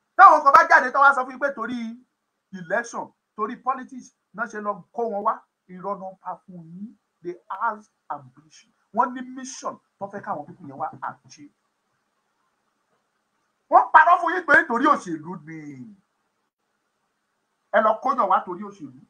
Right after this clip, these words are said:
ẹ wá kó wọn débí, ẹ wá lọ́wọ́ yín ò ká wọn mọ́. Bàbá ńlá irọ́ ló jẹ́ bẹ́ẹ̀. Wọn ò lọ́gàá,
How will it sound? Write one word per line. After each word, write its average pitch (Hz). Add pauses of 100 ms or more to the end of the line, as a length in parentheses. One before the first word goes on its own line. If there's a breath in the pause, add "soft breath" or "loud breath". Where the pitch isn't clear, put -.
(380)
ẹ 170
wá 202
kó 202
wọn 180
débí, 202 (420)
ẹ 165
wá 180
lọ́wọ́ 277
yín 180
ò -
ká 131
wọn 143
mọ́. -
Bàbá 165
ńlá 165
irọ́ 156
ló 160
jẹ́ 156
bẹ́ẹ̀. 160 (1400)
Wọn 202
ò 165
lọ́gàá, 156